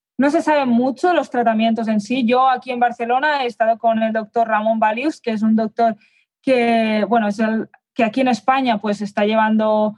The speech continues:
eh, el tratamiento y, y un poco la, la solución a pa-, a paliar el dolor crónico con estos, eh, bueno, con la gente que tiene las costillas deslizantes. Entonces, a mí me ha ayudado muchísimo.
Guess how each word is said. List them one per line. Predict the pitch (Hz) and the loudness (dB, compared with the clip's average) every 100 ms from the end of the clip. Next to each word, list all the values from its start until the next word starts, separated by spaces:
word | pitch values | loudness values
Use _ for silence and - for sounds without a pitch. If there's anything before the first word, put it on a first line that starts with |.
| _ _ - | _ _ -4
eh, | 226 214 | 0 2
el | 208 | 0
tratamiento | 220 214 208 220 240 240 220 214 202 | 0 0 2 2 2 2 0 0 0
y, | 208 202 202 190 - | 0 0 0 0 0
y | 208 | 2
un | 208 | 2
poco | 214 226 | 0 0
la, | 214 208 196 | 2 2 2
la | 196 208 | 0 -2
solución | 226 208 208 240 | 0 -2 0 0
a | 208 | 0
pa-, | 208 208 - | 0 -2 0
a | 208 202 | -2 0
paliar | 208 202 233 226 - - | 0 2 2 0 -4 -8
el | 214 208 | -4 -2
dolor | 208 220 | 0 -2
crónico | 214 233 233 220 - 185 _ _ _ | 0 0 2 0 -2 -6 _ _ _
con | 240 | 0
estos, | 233 220 240 233 220 - | 0 0 0 2 0 -2
eh, | 226 208 202 190 | -2 0 -2 -2
bueno, | 226 208 170 | -2 -2 -4
con | - 220 208 | -4 -2 0
la | 202 | 0
gente | 190 226 226 | 0 0 0
que | 220 | -2
tiene | 220 226 220 | 0 2 2
las | 214 214 | 0 -2
costillas | 226 240 226 | -4 -2 0
deslizantes. | 226 208 233 285 311 | 0 -2 0 0 0
Entonces, | 269 226 233 226 | 0 0 0 0
a | 220 | 2
mí | 233 233 | 2 2
me | 240 247 | 2 2
ha | |
ayudado | 262 269 254 | 2 2 0
muchísimo. | 240 233 285 - 294 370 | -4 -4 -4 0 0 0